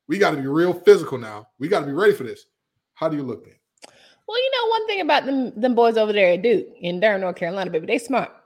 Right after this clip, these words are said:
Speaker 2: They know how to not, you know, if it ain't, if it ain't broke, don't fix it. So they know how to
Speaker 1: Mm-hmm.
Speaker 2: just re-execute what they were executing.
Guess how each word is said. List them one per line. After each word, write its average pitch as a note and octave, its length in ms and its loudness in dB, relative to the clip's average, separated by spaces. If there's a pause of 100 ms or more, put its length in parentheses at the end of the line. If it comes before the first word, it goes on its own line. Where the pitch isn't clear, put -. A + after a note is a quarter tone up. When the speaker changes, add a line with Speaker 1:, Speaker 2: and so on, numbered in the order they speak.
(120)
Speaker 2:
They G#3 220 2
know B3 140 2
how B3 120 4
to G3+ 60 0
not, F#3+ 300 -2
you G#3 80 -4
know, E3 160 -4
if E3 80 -6
it G3 100 -2
ain't, G#3+ 320 -4
if G#3+ 180 -4
it A#3 40 -2
ain't A3 180 -2
broke, A3 160 2
don't F#3 200 -4
fix A#3 300 2
it. - 200 -20
So - 100 -8
they A#3+ 160 2
know C4 160 -2
how A#3 120 -2
to F#3+ 60 -4
Speaker 1:
Mm-hmm. F#3 100 -12
Speaker 2:
just E3+ 240 -10
re-execute G3 680 -2
what F3 120 -8
they F3+ 80 -4
were D#3+ 180 -8
executing. - 760 -6